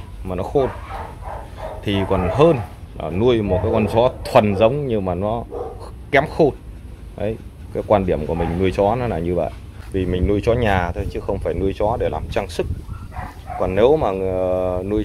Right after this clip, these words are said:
chó để làm trang sức, ờ, là như là một cái để thể hiện ấy, thì cái, ờ, về cái vấn đề là nó đúng giống là ưu tiên hàng đầu.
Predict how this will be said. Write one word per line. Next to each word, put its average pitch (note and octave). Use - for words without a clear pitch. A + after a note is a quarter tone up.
chó A2
để G2
làm E2
trang G2+
sức, -
ờ, A2+
là F#2
như G#2
là F2+
một F2
cái A2
để G#2
thể E2+
hiện A#2
ấy, A#2+
thì F2+
cái, B2
ờ, G2+
về F#2+
cái G2+
vấn A#2+
đề G#2
là F2+
nó G#2+
đúng B2
giống A#2+
là B2
ưu G2
tiên A#2
hàng F2+
đầu. D#2+